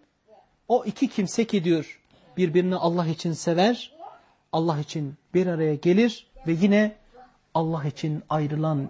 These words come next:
iki kimsedir diyor Allah Resulü aleyhissalatu vesselam. Hadisin devamında "Ela uallimeke kelimatin tekuluha fi kulli, fi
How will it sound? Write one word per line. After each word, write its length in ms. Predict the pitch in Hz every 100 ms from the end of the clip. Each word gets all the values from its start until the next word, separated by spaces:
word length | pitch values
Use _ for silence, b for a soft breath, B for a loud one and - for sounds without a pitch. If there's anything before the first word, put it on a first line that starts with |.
| -
iki 260 | 156 214
kimsedir 640 | - 165 - 185 151 147 139
diyor 120 | 147 -
Allah 220 | 143 139
Resulü 520 | 147 - 147 147 175 180 B B B B
aleyhissalatu 1120 | 147 160 139 147 - 147 160 160 - 170 165 - _ _ _ -
vesselam. 500 | 135 - 104 - - - - - - - - - - - - B B B B -
Hadisin 420 | 247 294 - 359
devamında 800 | 269 220 214 202 190 202 202 - _ _ _ _ _ _ _ _ _ _ -
"Ela 320 | 254 285 240
uallimeke 760 | 208 214 202 196 220 208 190 196
kelimatin 680 | - 190 190 202 196 - 180
tekuluha 760 | - 185 226 208 180 156 170
fi 260 | 160 175 170
kulli, 480 | 202 175 170 165 - _ _ _ _
fi 360 | - 190 185